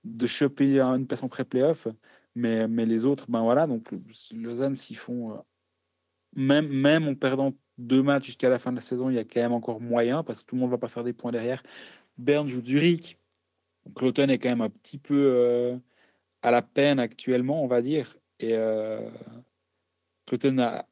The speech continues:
accueille Rapperswil et se rend à Davos, c'est pas facile non plus, tu vois. Donc, donc là, Lausanne a clairement le, le couteau par le, par le manche. Moi, par contre, il y a un truc qui me, qui me fait marrer, c'est de se dire qu'en fait, là, actuellement,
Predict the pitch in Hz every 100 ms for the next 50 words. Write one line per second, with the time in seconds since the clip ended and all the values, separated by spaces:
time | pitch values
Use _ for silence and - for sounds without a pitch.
0 | _ 131 - 165 160 139 143 143 143 143
1 | 135 - 117 107 131 139 131 135 170 -
2 | - 104 - - - 143 139 143 180 185
3 | - - _ - 139 120 - _ - -
4 | _ _ _ _ _ _ _ - 131 -
5 | 131 127 123 135 131 117 113 101 107 110
6 | 107 101 101 - 101 110 - 104 104 104
7 | 117 120 117 120 147 135 - - - -
8 | 151 156 143 180 139 113 - - 127 120
9 | 110 107 107 110 _ _ - 107 107 110
10 | 113 120 165 131 113 - 117 147 117 113
11 | - 131 143 135 - - 135 127 135